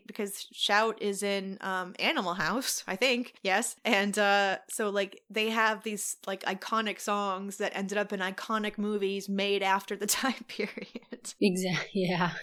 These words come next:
Speaker 2: <laughs>
Speaker 1: So, yeah, those guys have movies in, uh, I mean, songs in two major iconic films.
Speaker 2: And I also read where this song was actually, there's a part one and a part two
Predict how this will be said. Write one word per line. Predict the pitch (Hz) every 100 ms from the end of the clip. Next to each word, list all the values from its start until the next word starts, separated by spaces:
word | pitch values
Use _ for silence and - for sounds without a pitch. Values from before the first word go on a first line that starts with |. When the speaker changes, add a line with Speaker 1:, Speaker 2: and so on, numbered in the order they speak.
| - - 226
Speaker 2:
<laughs> | 220 - 254 - 220 -
Speaker 1:
So, | - 208 196 -
yeah, | 226 262 208 - -
those | 208 208
guys | 214 214 208
have | 202 196 - -
movies | 208 202 220 220 214
in, | 208 202
uh, | 202 196 120
I |
mean, | 185 190 190
songs | - 196 208 202
in | 185
two | 180 254 226 185 -
major | 190 185 175 165 175 175 -
iconic | 190 - 180 175
films. | - 180 185 196 - - -
Speaker 2:
And | 220
I | 233
also | 240 233 208
read | 190 208 208
where | 190 180
this | 208 - -
song | 202 196 190
was | 180 180 175
actually, | 175 180 - - 190 180 180 175 175 170 - - -
there's | 196 185 180
a | 175 170 -
part | 202 -
one | - 175 175 175 202 247 262 -
and | 196
a | 185
part | 185 190 190 -
two | - 208 233 254